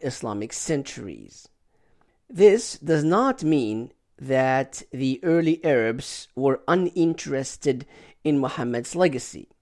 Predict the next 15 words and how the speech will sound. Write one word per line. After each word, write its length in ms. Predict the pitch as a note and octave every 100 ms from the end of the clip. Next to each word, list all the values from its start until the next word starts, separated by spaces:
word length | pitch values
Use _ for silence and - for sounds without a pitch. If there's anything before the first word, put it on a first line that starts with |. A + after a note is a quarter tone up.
| _ _ _ _ _ _ _ _ -
This 360 | D#3+ D3+ -
would 240 | C#3 D3 B2
be 200 | C#3 C3
far-fetched, 1040 | - C3+ B2 C#3+ - E3+ A#2 - - - _ _ _ _ _
but 600 | D3+ G3 D3+ D2+ - - _ _ -
the 220 | C#3 C#3+
focus 580 | - G#3 A#3 - B3+ -
on 180 | G3 G3+
Muhammad 760 | F#3+ - G#3+ C#3 E2+ G#1+ - _ _ _ _ _ -
and 120 | B2+
his 240 | C3+ C#3 C3
words 760 | D#3 F#3 A#2 D2 G#1+ - - - _ _ -
and 160 | B2+
his 160 | C#3 C#3
example 800 | D3 C#3+ G#3+ A3 D3 A#2+ A2+